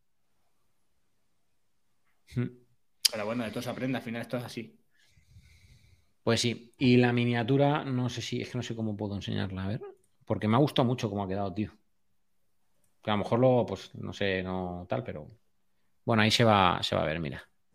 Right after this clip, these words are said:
Speaker 1: Aquí no se ve nada raro, ¿no? Ahí está.
Speaker 2: Ah, muy buena, sí.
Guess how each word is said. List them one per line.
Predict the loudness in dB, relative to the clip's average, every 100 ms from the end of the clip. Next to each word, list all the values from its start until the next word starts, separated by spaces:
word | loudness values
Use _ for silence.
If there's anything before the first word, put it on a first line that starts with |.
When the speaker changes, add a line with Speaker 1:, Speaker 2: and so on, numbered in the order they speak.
| _ -20 -20 -20 _
Speaker 1:
Aquí | -8 -6 -6
no | -4
se | -4
ve |
nada | -4 -4 -4
raro, | -6 -6
¿no? | -8 -12 _ _ _ _ _ -20 _ _ _ _ -20 -20 -20 -20 -20 _ _ _ _ _ _ _ _ _ _ _ _ 4
Ahí | 4
está. | 4 -8 -12 0
Speaker 2:
Ah, | 8 10 10 6 0
muy | -4 0 2 2 2 2
buena, | 0 -2
sí. | -4 -6 -8